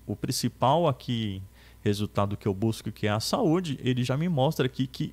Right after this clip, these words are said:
um dos meus discos está em cem por cento. Por que um? Ele não vai mostrar todos em uma única tela. Você tem que fazer a seleção de disco por disco, tá?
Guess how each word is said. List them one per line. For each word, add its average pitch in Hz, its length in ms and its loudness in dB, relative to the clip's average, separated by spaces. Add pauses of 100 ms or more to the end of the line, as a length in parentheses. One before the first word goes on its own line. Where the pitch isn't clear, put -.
(120)
um 175 220 -2
dos 135 200 -2
meus 101 240 -2
discos 107 600 -4
está - 260 -4
em 117 80 -2
cem 110 220 -6
por 135 220 2
cento. - 440 -8
Por 131 120 -2
que - 160 2
um? 104 180 0 (480)
Ele 104 180 0
não 120 80 2
vai 131 120 4
mostrar 160 420 2
todos 160 800 4
em 147 100 0
uma 151 80 0
única 139 320 0
tela. 117 300 2
Você 98 240 -4
tem 110 120 -2
que - 80 -10
fazer 113 300 -2 (180)
a - 120 -2
seleção 127 480 2
de 165 120 0
disco 107 460 -2
por 156 180 0
disco, 90 380 -6
tá? - 220 -4